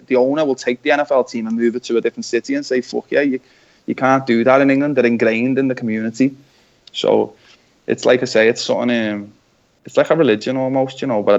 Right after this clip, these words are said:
don't, I don't wanna get into fucking religion at the end of the podcast either. Do you know what I mean? But <laughs> it's something different, lad. You know, it's, it's a different one.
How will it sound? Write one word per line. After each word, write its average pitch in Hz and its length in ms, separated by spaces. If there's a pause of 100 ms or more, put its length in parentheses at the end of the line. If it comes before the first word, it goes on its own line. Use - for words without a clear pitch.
don't, 107 160
I 110 80
don't 110 240
wanna 104 160
get 104 200
into 104 180
fucking 101 300
religion 104 340
at 110 80
the 107 60
end 110 100
of 110 60
the 113 80
podcast 110 500
either. 104 240
Do 107 100
you 107 40
know 107 60
what 107 100
I - 20
mean? 110 300
But 104 280 (540)
<laughs> - 240
it's 123 160
something 135 240
different, 117 380
lad. 117 200
You 120 60
know, 110 160
it's, - 240
it's - 180
a 113 60
different 113 360
one. 113 180